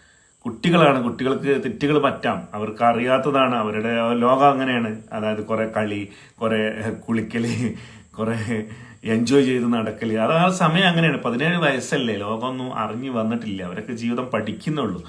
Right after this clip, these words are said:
അതിന്റെ മുന്നേ തന്നെ ഇങ്ങനെ ഒരു വിയോഗം, അല്ലെ വിയോഗം എന്ന് നമുക്ക് പറയാൻ പൂർണ്ണമായും പറ്റില്ലെങ്കിൽ പോലും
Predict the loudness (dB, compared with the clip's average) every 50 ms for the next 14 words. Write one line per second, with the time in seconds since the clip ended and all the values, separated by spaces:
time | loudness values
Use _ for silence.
0 | -18 -20 -20 -20 -20 _ _ -6 -2 0 0 0 0 0 0 0 -2 -2 -2 -2
1 | -2 0 0 -2 -2 -4 -6 -10 -8 -6 -4 -2 -2 0 -2 -2 -4 -4 -6 -6
2 | -4 -2 0 0 0 0 -2 -4 -6 -10 -14 -14 -10 -6 -6 -4 -4 -2 -2 0
3 | 0 0 0 -2 -2 -2 -2 -4 -2 -2 0 0 0 0 -2 -2 -4 -4 -4 -4
4 | -2 -2 -2 -2 -2 -2 -4 -4 -4 -2 -2 -2 -2 -2 -4 -6 -6 -4 -4 -4
5 | -4 -6 -10